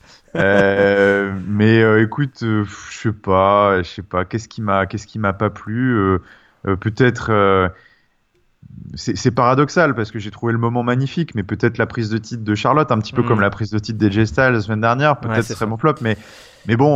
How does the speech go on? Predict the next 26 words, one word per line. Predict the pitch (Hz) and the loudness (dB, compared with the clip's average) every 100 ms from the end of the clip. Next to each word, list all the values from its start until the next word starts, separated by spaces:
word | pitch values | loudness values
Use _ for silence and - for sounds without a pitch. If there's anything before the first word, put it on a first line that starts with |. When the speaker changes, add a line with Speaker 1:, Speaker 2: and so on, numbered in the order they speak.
| 123 | 2
Speaker 1:
en | |
même | 123 123 | 0 -2
temps, | 147 | -2
c'était, | 135 117 131 120 120 | -4 -4 0 0 0
j'ai, | 113 120 | 0 -2
j'ai | 110 | -2
tellement | 113 139 147 139 | 2 2 2 -2
fondu | 147 139 135 | -2 -2 -2
comme | 135 120 | -2 -2
une | 117 | 2
madeleine | 117 117 127 127 | 2 4 2 2
devant | 107 107 | 2 2
le | 107 | 0
truc | 123 117 | -4 -2
après | 113 - 135 | -4 -2 -4
que | 101 | -2
je, | 98 98 | -4 -4
c'est, | 95 104 | -6 -8
c'est, | 92 104 101 | -8 -8 -8
c'était, | 101 - | -12 -10
c'était | - 95 101 | -14 -6 -2
quand | 98 | 4
Speaker 2:
Ouais, | 98 | 4
Speaker 1:
même, | 170 175 175 156 | 6 4 4 2
Speaker 2:
c'est | 101 135 123 120 | 0 -2 2 2
un, | 120 127 131 | 2 2 2